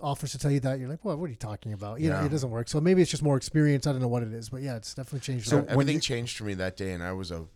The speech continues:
Speaker 2: way better salesman after that day because I would sell my projects in my old job with that conviction. It was like,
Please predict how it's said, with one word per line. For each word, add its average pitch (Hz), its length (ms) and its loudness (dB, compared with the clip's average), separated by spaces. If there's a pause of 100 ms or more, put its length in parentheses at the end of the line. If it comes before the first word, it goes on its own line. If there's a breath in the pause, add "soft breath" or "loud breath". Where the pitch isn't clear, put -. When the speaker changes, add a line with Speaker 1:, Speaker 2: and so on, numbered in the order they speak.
(120)
Speaker 2:
way 98 280 -2
better 85 260 -6
salesman 80 460 -10
after 73 280 -12
that 71 160 -10
day 64 220 -12
because 69 400 -12
I 78 80 -8
would 80 180 -10
sell 73 460 -8 (400 soft breath)
my 82 160 -8
projects 78 540 -8
in 78 80 -8
my 73 160 -10
old 71 200 -10
job 64 380 -12
with 67 140 -16
that 71 220 -12
conviction. 71 480 -12
It 50 100 -16
was 64 120 -14
like, 62 360 -14